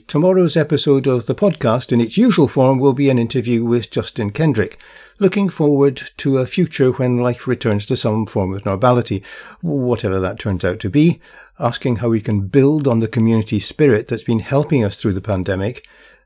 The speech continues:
and asking what sort of community we want Portobello, Joppa, et cetera to be, and how we get that community involved in thinking about how to achieve all of that. That'll be posted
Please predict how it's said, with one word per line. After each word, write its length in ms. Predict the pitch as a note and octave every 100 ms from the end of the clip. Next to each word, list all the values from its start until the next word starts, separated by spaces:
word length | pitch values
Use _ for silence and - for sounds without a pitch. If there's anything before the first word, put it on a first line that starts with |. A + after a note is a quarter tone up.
| -
and 180 | C#3 D3
asking 400 | D3+ C#3+ E3 D3+
what 160 | C#3 -
sort 320 | - F3 F3+
of 120 | D#3+
community 360 | - G#2 F#2+ A#2+
we 80 |
want 300 | B2+ B2+ C3+
Portobello, 640 | - C3 A2+ G#2+ A2 B2+ _
Joppa, 420 | - G#2 G#2 C3 D#3
et 140 | A2
cetera 340 | A#2 G#2+ A2+ A2
to 160 | A#2+
be, 340 | G#2 D3 G2 - _ _ _ -
and 120 | E3+
how 100 | -
we 80 | G3+
get 180 | E3+ D#3+
that 220 | D3 C#3+
community 420 | C3+ C#3 C#3+ C3
involved 760 | C3+ B2 G#2 A2+ D3+ A#2+ G#2 -
in 120 | A2+
thinking 480 | - D3+ C3 G2+ F2 - _ -
about 200 | C3 D3+
how 120 | C#3+
to 180 | B2+ A#2+
achieve 560 | A2+ - D3 D3 B2 G2+
all 140 | F#2
of 100 | F#2
that. 200 | G2+ - _ _ _ _ _ _ _ _ _ _ - -
That'll 220 | C3 C3+
be 100 | A2
posted 480 | B2+ A2+ - A2